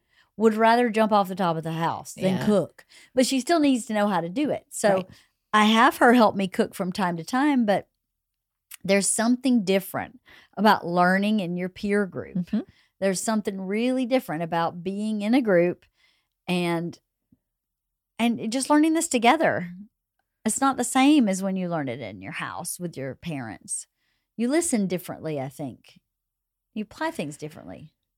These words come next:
Speaker 2: You also, like, you also do it. Like, I feel like,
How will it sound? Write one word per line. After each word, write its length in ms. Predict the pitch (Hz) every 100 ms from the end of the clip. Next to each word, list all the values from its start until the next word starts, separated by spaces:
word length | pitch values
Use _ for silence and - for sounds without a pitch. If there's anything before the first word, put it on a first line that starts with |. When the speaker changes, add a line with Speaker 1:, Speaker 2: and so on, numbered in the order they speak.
| _ -
Speaker 2:
You 120 | 254
also, 340 | 277 302 339 277
like, 360 | 202 165 - - - - - - _ _ -
you 80 | 214
also 160 | -
do 280 | 131 139 147
it. 180 | - - - _ _ _ _ _ -
Like, 180 | 214 190 -
I 340 | 208 214 226
feel 360 | - 170 165 160
like, 400 | 147 151 -